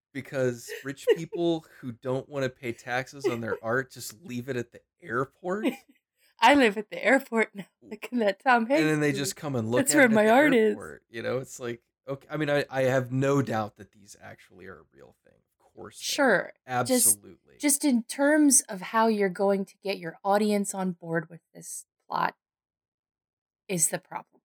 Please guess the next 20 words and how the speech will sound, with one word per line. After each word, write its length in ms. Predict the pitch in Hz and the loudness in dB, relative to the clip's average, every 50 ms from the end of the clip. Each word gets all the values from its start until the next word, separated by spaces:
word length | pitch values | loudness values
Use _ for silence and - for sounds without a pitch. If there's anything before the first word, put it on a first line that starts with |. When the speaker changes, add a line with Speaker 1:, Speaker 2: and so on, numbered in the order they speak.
| _ _ _ | _ _ _
Speaker 1:
Yes. 140 | - - _ _ _ 226 - _ _ _ _ _ _ _ _ _ _ _ _ _ _ _ _ _ _ _ _ - | -20 -20 _ _ _ -20 -20 _ _ _ _ _ _ _ _ _ _ _ _ _ _ _ _ _ _ _ _ -12
You 80 | 117 113 | -8 -4
know, 220 | 113 110 107 - _ _ _ _ _ _ _ _ _ _ _ - | -4 -4 -4 -6 _ _ _ _ _ _ _ _ _ _ _ -8
it's, 340 | 135 131 123 - - - - - | -6 -6 -6 -4 -6 -8 -8 -10
it's, 300 | 131 127 - - - - _ _ _ _ _ _ _ _ _ _ _ _ - | -12 -10 -10 -10 -10 -12 _ _ _ _ _ _ _ _ _ _ _ _ -10
I 80 | 117 117 | -8 -6
mean, 160 | 113 113 113 | -6 -6 -6
these 240 | 123 151 143 123 113 | -4 -4 -4 -4 -4
are, 140 | 107 104 104 _ - | -6 -8 -10 _ -10
this, 260 | 120 107 95 92 95 90 | -8 -8 -8 -8 -12 _
these 160 | - 110 98 - | -20 -18 -18 -18
are 100 | 87 _ _ _ | -20 _ _ _
very 320 | 110 101 85 78 92 92 | -20 -20 -20 -18 -18 -20
white 280 | 71 _ _ - - _ _ _ | -20 _ _ -20 -20 _ _ _
people 240 | _ _ _ _ _ _ | _ _ _ _ _ _
problems. 180 | _ - - _ _ _ | _ -20 -20 _ _ _
<laughs> 320 | _ _ _ _ _ _ | _ _ _ _ _ _
Like, 180 | 107 104 113 - 233 196 143 - | -18 -18 -14 -12 -12 -12 -12 -8
Speaker 2:
Mm-mm. 360 | 226 226 - 226 226 - 127 117 | -8 -8 -4 -4 -6 -6 -8 -14
Speaker 1:
really, 540 | 117 120 113 110 107 104 101 101 95 95 98 | -12 -8 -8 -6 -8 -8 -12 -14 -20 -20 -20